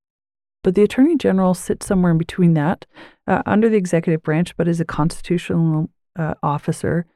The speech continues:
that is supposed to give objective legal advice.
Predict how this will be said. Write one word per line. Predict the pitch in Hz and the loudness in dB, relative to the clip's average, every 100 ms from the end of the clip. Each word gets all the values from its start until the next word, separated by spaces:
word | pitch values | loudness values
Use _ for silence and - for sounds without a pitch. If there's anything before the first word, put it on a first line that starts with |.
| - - - - - | -20 -20 -20 -12 -2
that | 160 - | 0 2
is | 175 | -2
supposed | - 180 180 - | 0 2 2 0
to | 196 | -2
give | 165 156 143 - - | 0 0 0 -4 -8
objective | 147 - 143 139 - 160 151 | -8 -4 -4 -4 -2 -2 0
legal | 147 143 - | -4 -4 -6
advice. | 143 - - - - | -8 -6 -8 -6 -10